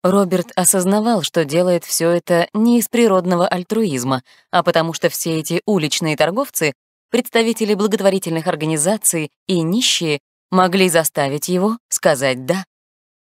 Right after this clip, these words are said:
Сначала Роберт Чалдини изучал психологию уступчивости в лабораторных условиях. Его подопытными были студенты.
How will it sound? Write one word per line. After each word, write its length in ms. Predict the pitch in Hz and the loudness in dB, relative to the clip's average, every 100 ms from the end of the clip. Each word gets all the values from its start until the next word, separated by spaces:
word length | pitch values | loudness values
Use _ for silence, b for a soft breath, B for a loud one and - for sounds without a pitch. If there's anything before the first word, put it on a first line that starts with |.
| _ _ _ | _ _ _
Сначала 500 | - 214 226 330 320 | 0 2 2 0 0
Роберт 340 | 254 262 247 233 | 0 0 0 -2
Чалдини 680 | - 190 165 233 247 233 - | -2 -2 0 0 2 0 -2
изучал 480 | 180 165 - 196 185 | -4 -4 0 0 0
психологию 640 | - 143 151 156 139 139 | -4 0 0 0 -2 -4
уступчивости 840 | 131 220 233 - 202 190 - 190 - _ | -4 -6 -6 -6 -6 -4 -2 -4 -4 _
в 60 | 247 | -2
лабораторных 720 | 320 285 247 202 165 151 143 | 0 2 0 0 -2 -2 -6
условиях. 580 | 147 135 123 117 127 _ _ _ _ _ _ _ _ | -6 -4 -4 -4 -14 _ _ _ _ _ _ _ _
Его 260 | 175 170 160 | 0 2 4
подопытными 680 | 143 135 143 185 214 226 208 | 2 0 -4 -4 0 0 0
были 260 | 143 131 | -2 -2
студенты. 720 | 135 - 196 147 120 - 131 | -4 -4 -4 -4 -6 -10 -18